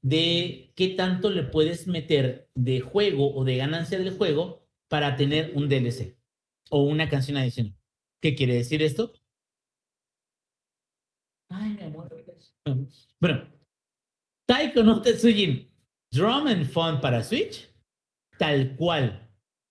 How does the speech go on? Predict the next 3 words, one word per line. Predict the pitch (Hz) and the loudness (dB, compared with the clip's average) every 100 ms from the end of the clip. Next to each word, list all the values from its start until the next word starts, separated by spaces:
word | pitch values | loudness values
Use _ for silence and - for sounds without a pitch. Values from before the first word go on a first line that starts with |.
| _ _ _ _ _ _ _ _ _ _ _ - | _ _ _ _ _ _ _ _ _ _ _ -6
¿Quieres | 233 277 277 | -2 -2 -2
una | 285 262 | -2 0
canción? | 151 135 175 240 - - | -2 -2 -2 -4 -4 -14